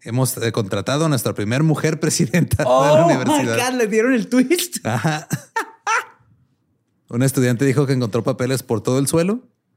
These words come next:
Speaker 1: La junta dijo que no harían el anuncio en persona, que solamente iban a repartir folletos.
Speaker 2: Ah, ya.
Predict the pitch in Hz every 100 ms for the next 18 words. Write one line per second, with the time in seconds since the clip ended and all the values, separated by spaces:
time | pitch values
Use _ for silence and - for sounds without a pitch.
0 | - 113 104 113 113 110 123 104 107 110
1 | 117 151 135 117 113 135 120 120 117 127
2 | 127 107 101 101 101 104 101 110 101 95
3 | - 120 90 - 120 - _ _ - 139
4 | 131 117 -